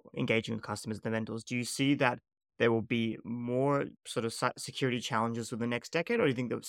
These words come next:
you'll see a decrease in security threats next decade because of the, the evolution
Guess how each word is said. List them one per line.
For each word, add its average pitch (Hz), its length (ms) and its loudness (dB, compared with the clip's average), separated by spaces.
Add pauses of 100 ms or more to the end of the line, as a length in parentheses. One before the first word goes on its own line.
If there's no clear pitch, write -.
(120)
you'll 113 100 -2
see 107 360 -4
a 107 140 0 (120)
decrease 117 560 -2
in 117 120 -6
security 110 380 -6
threats 113 340 -4
next 110 200 -6
decade 110 260 -2
because 113 400 0
of 117 200 2
the, 107 340 0 (420)
the 127 140 2
evolution 110 540 0